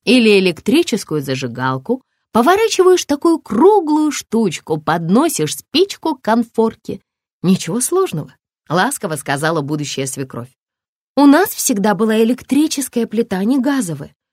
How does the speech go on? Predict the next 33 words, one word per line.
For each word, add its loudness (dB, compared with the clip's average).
повторила 0
Даша, -4
и 4
в 2
её 4
голосе 2
появились 0
истерические -4
нотки. -8
Ужин 4
Наташа -4
готовила -4
одна, -6
хотя -2
рассчитывала 0
на 2
Дашину -4
помощь, -8
но 2
та 0
сообщила, -4
что 2
чистить -2
картошку 0
ножом 4
она 2
боится, 0
потому 2
что -2
всегда -2
чистила 0
специальной 0
чистилкой, -6